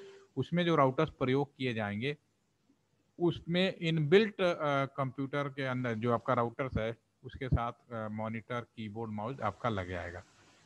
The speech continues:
उसका भी एक video मैंने बनाया है अपने lab का, वो मैं आपको share करूँगा, right, ठीक है। तो अभी मैं एक थोड़ा सा एक चीज़ और आगे बढ़ूँ,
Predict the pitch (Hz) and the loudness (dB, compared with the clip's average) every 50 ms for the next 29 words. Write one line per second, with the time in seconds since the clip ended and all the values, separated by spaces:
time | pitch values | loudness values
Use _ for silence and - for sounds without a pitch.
0 | _ - 131 - - 156 147 156 156 151 143 139 139 139 147 151 143 139 139 139 | _ -12 -12 -6 -2 -2 0 0 0 -2 0 -2 0 0 -2 -2 -2 -4 -6 -4
1 | 139 131 127 117 120 120 127 123 120 110 - - 107 113 - _ _ _ _ _ | -4 -2 -2 -2 0 0 0 0 -2 -4 -6 -6 -10 -10 -10 _ _ _ _ _
2 | _ _ _ _ _ _ _ _ _ _ _ _ 165 160 143 139 139 143 139 - | _ _ _ _ _ _ _ _ _ _ _ _ -6 -2 0 2 2 0 0 -2
3 | 147 139 139 135 135 127 120 113 104 - 131 127 - - 110 98 92 - _ - | -2 0 0 0 -2 -2 -4 -4 -6 -8 -14 -14 -10 -8 -8 -8 -10 -12 _ -20
4 | 90 87 90 90 92 110 139 160 160 _ _ _ _ _ _ _ - 135 - 113 | -20 -18 -18 -14 -10 -8 -8 -8 -8 _ _ _ _ _ _ _ -20 -18 -16 -16
5 | 98 _ _ _ _ _ _ _ _ _ _ - 127 135 139 143 180 185 180 175 | -16 _ _ _ _ _ _ _ _ _ _ -8 -4 -4 -2 0 0 0 0 0
6 | 170 170 165 _ - 151 143 151 151 156 147 - - 151 143 143 143 139 131 127 | -2 -4 -4 _ -6 -4 -2 -2 -2 -2 -4 -4 -6 -6 -4 -2 -2 0 0 0
7 | 127 135 131 123 123 120 139 147 | 0 -2 -4 -4 -4 -4 -4 -6